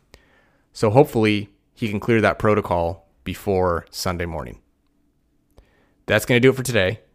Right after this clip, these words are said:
That's it. I'm supposed to entertain you as well, so I'm gonna give you a quick second to listen to this joke that is hilarious and a dad joke, and you'll love it. What do you call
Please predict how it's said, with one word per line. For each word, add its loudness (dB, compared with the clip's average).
That's 0
it. 0
I'm -8
supposed 2
to 2
entertain 4
you 0
as -8
well, -2
so -2
I'm 2
gonna 0
give 0
you -2
a 0
quick -2
second -2
to -4
listen -2
to 0
this -4
joke -6
that 0
is -6
hilarious 0
and -4
a -4
dad -2
joke, -6
and -10
you'll -8
love -8
it. -18
What 2
do 4
you 2
call -2